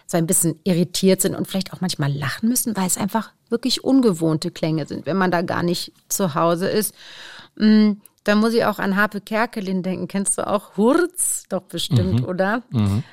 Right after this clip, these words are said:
Speaker 1: Falls ihr es noch nicht gesehen habt, das müsst ihr euch angucken von Harpe Kerkeling, dieser Sketch. Hurz, also wo er wirklich eigentlich zeitgenössische Musik auf den Arm nimmt, irgendeinen Blödsinn spielt und dazu einen Text, der Habicht,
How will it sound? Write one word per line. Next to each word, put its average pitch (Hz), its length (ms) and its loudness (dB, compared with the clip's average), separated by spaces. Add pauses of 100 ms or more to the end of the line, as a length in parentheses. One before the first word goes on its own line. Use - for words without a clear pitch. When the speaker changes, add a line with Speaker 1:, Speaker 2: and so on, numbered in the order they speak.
(120)
Speaker 1:
Falls 226 300 0
ihr 254 140 2
es 262 100 0
noch 226 120 4
nicht 226 200 2
gesehen 226 320 2
habt, 214 100 0
das 208 140 -2
müsst 233 220 0
ihr 185 80 2
euch 190 120 -4
angucken 202 320 -2
von 202 180 -2
Harpe 214 220 0
Kerkeling, 220 460 -4
dieser 196 320 0
Sketch. - 560 0 (480)
Hurz, 349 540 4
also 202 240 2
wo 240 80 6
er 202 180 4
wirklich 226 460 0 (180)
eigentlich 294 400 4
zeitgenössische 226 640 2
Musik 208 300 0
auf 185 160 0
den 196 200 -2
Arm 180 300 2
nimmt, 165 220 0
irgendeinen 202 420 2
Blödsinn 233 440 2
spielt 262 260 -2
und 220 120 -2
dazu 214 280 0
einen 202 260 0
Text, - 380 -2
der 269 180 4
Habicht, 339 580 4